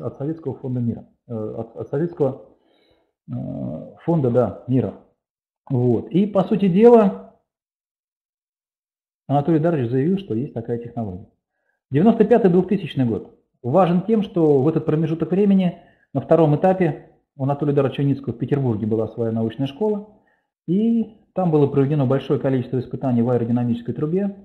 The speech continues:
по приданию наиболее обтекаемой формы будущему подвижному составу, в первую очередь ориентировались на высокоскоростной Skyway, тот, который у нас будет ездить со скоростью до пятисот километров в час.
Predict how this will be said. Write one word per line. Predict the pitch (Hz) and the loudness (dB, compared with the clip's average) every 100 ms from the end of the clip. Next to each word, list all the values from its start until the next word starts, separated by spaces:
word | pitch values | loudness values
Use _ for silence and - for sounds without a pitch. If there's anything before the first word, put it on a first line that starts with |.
| - | -10
по | 139 | -6
приданию | 147 147 139 131 | -2 0 0 0
наиболее | 127 127 127 117 | 0 0 0 0
обтекаемой | 120 107 120 117 | -2 -2 0 0
формы | 117 123 117 | 0 -2 -2
будущему | 110 113 - 110 | -2 -4 -4 -8
подвижному | 110 113 110 110 110 | -6 -6 -2 -4 -4
составу, | 123 - 190 180 - - _ _ | -8 -6 -4 -2 -4 -14 _ _
в | |
первую | 190 185 208 | 0 2 4
очередь | 196 135 | 2 0
ориентировались | 127 131 151 139 117 | 0 0 0 0 0
на | 117 | -2
высокоскоростной | 110 135 - 120 120 127 110 | -4 -6 -6 -4 -2 -2 -6
Skyway, | - 131 104 - - | -4 -4 -6 -8 -10
тот, | 127 | -8
который | 123 120 127 | -6 -4 -2
у | |
нас | 120 113 | -2 -2
будет | 117 113 131 | -2 -4 -4
ездить | 139 113 | -6 -6
со | 110 | -8
скоростью | - 123 117 110 | -8 -6 -6 -8
до | 98 | -10
пятисот | 104 110 - 117 | -12 -12 -12 -10
километров | - 107 98 101 | -10 -10 -10 -14
в | |
час. | - - _ | -20 -20 _